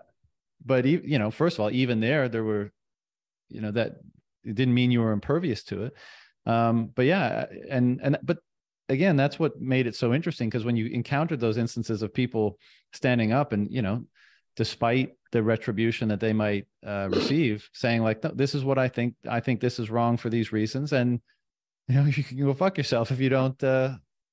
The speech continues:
y-, you know, if, if you don't agree or if you want to impose something on me. And it was great to, to, to see them pop up, 'cause it made it easier to identify those people and connect with them and,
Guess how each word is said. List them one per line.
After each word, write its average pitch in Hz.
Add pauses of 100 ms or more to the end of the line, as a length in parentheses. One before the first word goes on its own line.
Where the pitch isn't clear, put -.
(380)
y-, 131
you 139
know, 123
if, 135
if 131
you 143
don't 139
agree 165
or -
if -
you 127
want 127
to 123
impose 160
something 110
on 104
me. 107
And 113 (420)
it 135
was 127
great 139
to, 117
to, 117
to 120
see 127
them 117
pop 113
up, -
'cause 127
it 120
made 120
it 113
easier 120
to 117 (580)
identify 123
those 104
people 104
and 104
connect 147
with 113
them 98
and, 98